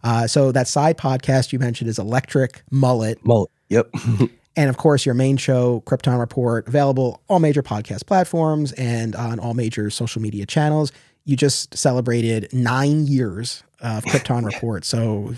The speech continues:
Speaker 1: congratulations. That's quite,
Speaker 2: Thank you.
Speaker 1: quite
Speaker 2: Thank
Speaker 1: the
Speaker 2: you.
Speaker 1: achievement.
Speaker 2: It's just, it's, it's really, like I told you, like, it's really fascinating how just you start something as a hobby, you just do it without thinking about it. Time goes on, you just, you know, you just keep going through it, and then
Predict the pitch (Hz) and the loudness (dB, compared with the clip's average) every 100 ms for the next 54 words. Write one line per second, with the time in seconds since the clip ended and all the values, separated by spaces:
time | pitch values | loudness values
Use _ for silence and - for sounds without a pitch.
0 | - 131 127 131 131 117 104 110 107 110 | -2 0 2 2 2 0 -2 -6 -6 -6
1 | - - 117 123 123 160 87 127 110 120 | -8 -6 2 4 4 0 0 0 0 -2
2 | - 110 92 80 - _ _ _ _ _ | -2 -6 -6 -12 -16 _ _ _ _ _
3 | - - 143 - - 90 - _ _ - | -8 -4 -2 -2 -2 -2 -2 _ _ -4
4 | 90 - 80 95 98 95 98 95 90 85 | -4 -4 -4 2 4 4 2 0 0 0
5 | 90 80 - - 113 135 165 190 107 87 | 0 0 -2 4 4 4 2 0 0 0
6 | 87 92 98 98 - - _ _ _ _ | 0 0 2 2 0 -6 _ _ _ _
7 | - 110 - 139 - 135 131 120 110 156 | 0 2 4 4 6 6 6 4 2 4
8 | 156 151 131 107 107 - 147 143 113 113 | 4 4 4 2 2 6 6 6 4 -2
9 | - 170 160 160 143 135 139 123 - 123 | 2 2 4 4 4 4 4 2 -2 2
10 | 117 113 113 104 117 123 113 104 175 127 | 4 6 4 4 4 6 4 2 2 2
11 | 92 101 - - 139 147 113 131 165 143 | 2 0 -2 -2 2 4 4 2 2 2
12 | - - 107 127 120 110 | 0 -2 0 2 4 2